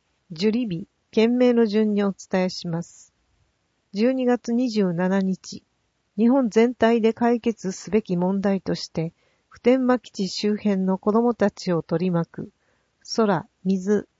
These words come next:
土の安全の保障を求める陳情。一月二十七日、公立保育園でのおむつ持ち帰り廃止及びおむつのサブスクリプションサービス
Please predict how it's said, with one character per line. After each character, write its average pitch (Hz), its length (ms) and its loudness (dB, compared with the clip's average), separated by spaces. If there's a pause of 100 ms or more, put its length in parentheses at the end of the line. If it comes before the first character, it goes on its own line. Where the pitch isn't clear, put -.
土 - 500 -8 (340)
の 196 220 0 (140)
安 233 240 2
全 240 260 4
の 226 140 2
保 214 120 0
障 220 380 2
を 202 60 2
求 202 300 0
め 208 100 2
る 165 180 -4
陳 175 300 -6
情。 151 320 -4 (1300)
一 240 220 -4
月 247 280 2
二 240 160 0
十 190 240 0
七 185 300 0
日、 - 420 -4 (480)
公 233 220 2
立 254 280 0
保 254 140 4
育 247 260 2
園 190 200 2
で 190 100 2
の 165 240 0 (260)
お 214 120 0
む 240 120 0
つ - 140 -6
持 190 160 2
ち - 140 -12
帰 214 280 0
り 208 120 0
廃 185 220 -2
止 180 420 -8 (260)
及 208 240 4
び 160 240 -10 (420)
お 190 120 -2
む 214 160 0
つ - 160 -6
の 156 240 -4 (100)
サ 202 220 0
ブ 233 100 -2
ス - 160 -10
ク 233 180 -4
リ 214 120 -4
プ - 120 -20
シ - 200 -4
ョ 214 60 2
ン 220 100 -2
サ 208 300 -2
ー - 20 -8
ビ 156 100 -10
ス - 320 -20